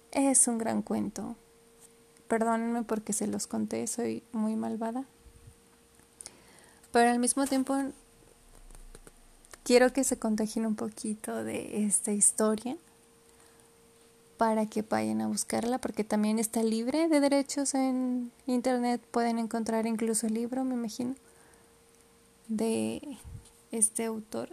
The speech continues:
de Rivas, de, ah, La lengua de las mariposas. Ok,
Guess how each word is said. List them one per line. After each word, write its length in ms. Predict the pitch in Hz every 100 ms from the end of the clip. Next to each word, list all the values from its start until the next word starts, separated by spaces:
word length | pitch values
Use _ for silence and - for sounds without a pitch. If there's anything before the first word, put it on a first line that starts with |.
| 359
de 160 | 226 226
Rivas, 680 | 233 240 285 294 - - - - - - - - _ 220 208
de, 600 | 240 247 247 254 254 262 254 _ - - - - - _ - - _ _ _ _ _ _ _ - - 247
ah, 720 | 233 226 220 220 220 220 - - - - - - - - - _ _ _ _ - - -
La 200 | 220 220
lengua 340 | 226 226 240
de 160 | 233 226
las 260 | 214 214
mariposas. 800 | 214 214 - - - - - - - _ _ _ - - - - - - - _ _ -
Ok, 400 | 226 214 233 -